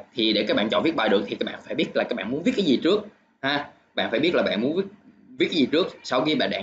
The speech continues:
chọn ra, ví dụ giả sử như các bạn đã xem xong video kia của mình ha, rồi bạn, các bạn chọn ra được một cái từ, rồi các bạn muốn viết bài này ha, bạn muốn viết bài này thì bạn, điều đầu tiên các bạn phải chọn được cho mình ra là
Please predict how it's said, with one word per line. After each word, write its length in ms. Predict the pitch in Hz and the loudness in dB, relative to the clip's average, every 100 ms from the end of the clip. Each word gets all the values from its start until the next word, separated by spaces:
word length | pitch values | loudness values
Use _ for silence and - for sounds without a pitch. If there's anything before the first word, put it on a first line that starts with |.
| 113 - | -6 -2
chọn 240 | 90 107 | -2 0
ra, 280 | 127 123 - - _ _ | 0 0 -2 -8 _ _
ví 80 | 156 | 0
dụ 140 | 147 104 | 4 4
giả 180 | 104 | 2
sử 140 | - 95 | 2 2
như 140 | 113 123 | 2 0
các 60 | |
bạn 180 | 92 101 | -2 0
đã 340 | 95 98 156 139 | 0 2 0 0
xem 180 | 123 | -2
xong 140 | 123 120 | -2 -2
video 380 | 135 123 117 117 113 | 2 2 0 -4 -2
kia 120 | 127 | -2
của 80 | 113 | 0
mình 160 | 113 110 | 0 0
ha, 180 | 117 - - - | -2 -4 -20 -8
rồi 120 | 107 | -2
bạn, 120 | 98 101 | 0 0
các 60 | |
bạn 180 | 92 104 | 0 0
chọn 180 | 92 107 | 0 0
ra 140 | 113 | 0
được 220 | 110 92 | 2 0
một 80 | 104 113 | -2 0
cái 60 | |
từ, 200 | 139 107 - | 2 2 0
rồi 200 | 98 95 - | -4 -2 -2
các 60 | |
bạn 160 | 107 107 | -2 -4
muốn 220 | 127 143 | -6 -4
viết 200 | 139 - | -4 -2
bài 140 | 117 101 | 0 0
này 220 | 101 98 - _ _ - | 0 -2 -8 _ _ -2
ha, 200 | 131 123 - - | -2 -2 -10 -6
bạn 140 | 110 | -2
muốn 160 | 135 165 | 0 0
viết 180 | 190 196 | -4 -2
bài 80 | |
này 160 | 113 101 | -2 0
thì 120 | 104 110 | 0 0
bạn, 240 | 85 98 - _ _ - | -2 -4 -8 _ _ 0
điều 160 | 123 | 4
đầu 100 | 123 | 4
tiên 160 | 139 135 | 4 2
các 100 | - | 2
bạn 140 | 101 98 | 0 0
phải 160 | 95 - - _ _ | -2 -4 -18 _ _
chọn 200 | - 147 | -2 0
được 60 | 120 | 0
cho 80 | - | 2
mình 180 | 139 123 | 2 2
ra 160 | 113 113 | 2 2
là 260 | 104 - | 0 -2